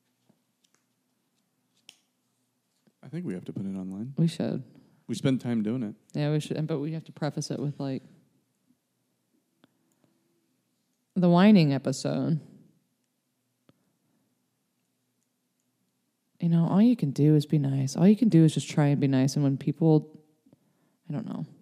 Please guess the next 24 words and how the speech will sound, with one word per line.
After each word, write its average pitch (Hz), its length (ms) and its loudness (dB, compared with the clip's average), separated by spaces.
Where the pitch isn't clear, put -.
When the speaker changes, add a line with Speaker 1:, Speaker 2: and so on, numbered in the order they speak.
Speaker 1:
This 151 140 -10
is 208 100 -2
just 165 220 2
an 117 100 -2
audio 107 400 4
version 98 680 -2
of 101 80 -8
a 95 120 -4
Facebook - 540 -8
post. - 300 -12
When 107 120 -14
someone 101 180 -4
has 95 160 -4
a 92 40 -12
bad 95 260 -8
day 101 260 -10
and 113 100 -10
they, 110 240 -10
they 117 100 -4
let 120 180 0
it 110 60 -4
rip 120 340 0
on 113 400 -2
F 127 160 -8